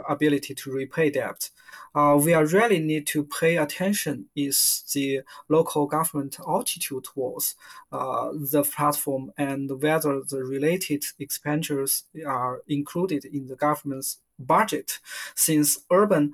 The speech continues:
ins-, investment platforms themselves bearing, uh, certain government functions. The government's attitude towards the platform reflects, uh, whether the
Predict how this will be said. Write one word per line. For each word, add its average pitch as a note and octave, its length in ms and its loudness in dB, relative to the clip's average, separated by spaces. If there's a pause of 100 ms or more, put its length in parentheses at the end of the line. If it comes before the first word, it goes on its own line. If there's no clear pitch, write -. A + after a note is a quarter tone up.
(180)
ins-, D3+ 400 2 (100)
investment D3+ 560 4 (220)
platforms D3 500 0
themselves D3+ 760 4
bearing, D3 420 4 (360)
uh, A#2+ 240 0 (220)
certain D#3 520 4
government C#3+ 460 -2
functions. - 680 -2 (360)
The C#3+ 160 0
government's D#3 800 2
attitude D3+ 540 0
towards C3+ 500 0
the C3 340 -2 (140)
platform D3 520 -2
reflects, C#3+ 680 -2 (240)
uh, C3 140 0
whether C#3+ 420 2
the C3+ 280 -2